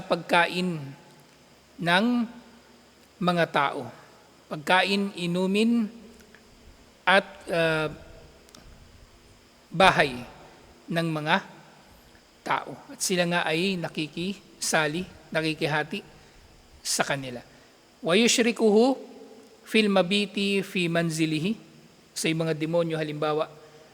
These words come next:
ah, siya ay kasama doon sa bahay niya, kumbaga, na nakatira,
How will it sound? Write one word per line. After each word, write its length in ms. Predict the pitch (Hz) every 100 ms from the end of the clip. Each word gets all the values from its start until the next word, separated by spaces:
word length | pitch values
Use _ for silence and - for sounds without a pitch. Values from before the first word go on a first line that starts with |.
| - -
ah, 320 | 151 147 147
siya 240 | - 175
ay 400 | 160 165 165 165
kasama 560 | - 156 180 175 175 190 - - - - - - - -
doon 320 | 165 175 180 170
sa 560 | - 170 160 160 156 - - - - - - - _ - _
bahay 480 | 185 160 185 190 180
niya, 320 | 180 175 175
kumbaga, 320 | 170 160 156 160
na 240 | 156 151
nakatira, 560 | 151 - 156 160 160